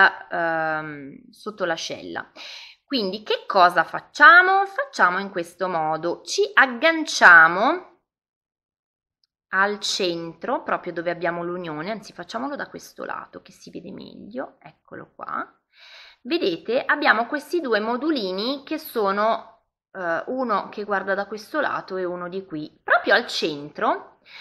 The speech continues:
di questi due modulini noi ci inseriamo con l'uncinetto, ecco qua, aspettate che ho la codina, con una maglia bassissima,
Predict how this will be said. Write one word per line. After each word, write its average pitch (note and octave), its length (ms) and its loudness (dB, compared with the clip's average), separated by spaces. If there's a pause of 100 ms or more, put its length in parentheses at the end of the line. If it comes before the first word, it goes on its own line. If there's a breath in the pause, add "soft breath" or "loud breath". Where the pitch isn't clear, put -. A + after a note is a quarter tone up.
(140)
di F3 140 -12
questi G3+ 300 -8
due D4 140 -2
modulini F3+ 720 -6
noi E4 220 -6
ci - 220 -10 (140)
inseriamo E3 600 0
con G#3 180 -6
l'uncinetto, D#3+ 1200 -12 (680)
ecco - 580 -20
qua, - 360 -14 (920)
aspettate - 420 -20
che - 120 -20
ho D#3+ 40 -14
la D#3 140 -14
codina, F#3 720 -12 (720 soft breath)
con B4 200 2
una A#3+ 120 8
maglia G3 280 6
bassissima, G3+ 840 0